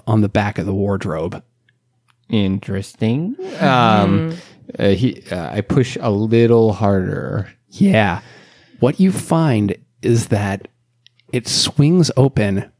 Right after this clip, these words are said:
Speaker 1: and there's another kind of, like, cupboard behind it.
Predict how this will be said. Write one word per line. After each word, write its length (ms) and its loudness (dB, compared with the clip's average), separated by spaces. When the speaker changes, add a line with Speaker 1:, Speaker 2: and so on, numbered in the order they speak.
Speaker 1:
and 160 2
there's 340 2
another 480 2
kind 180 2
of, 180 0
like, 260 -2
cupboard 580 0
behind 440 -2
it. 220 -6